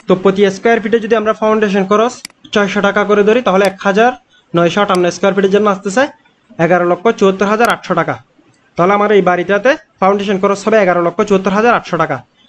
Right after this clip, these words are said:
এরপর আমরা প্রতি তলার খরচটা বের করব। প্রথমে আমরা কাস্টিং কাজের, আহ, খরচটা বের করব, প্রতি এক তলার জন্য কলাম, বিম, ছাদের খরচ।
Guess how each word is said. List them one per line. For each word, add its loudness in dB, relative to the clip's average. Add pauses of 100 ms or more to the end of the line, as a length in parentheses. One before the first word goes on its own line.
(280)
এরপর 4
আমরা 0
প্রতি -2
তলার 2
খরচটা 0
বের 0
করব। 0 (200)
প্রথমে 0
আমরা 2
কাস্টিং -4
কাজের, 2 (240)
আহ, 2
খরচটা 0
বের 0
করব, 0
প্রতি 0
এক 0
তলার 0
জন্য 2
কলাম, 0
বিম, 0
ছাদের 0
খরচ। 0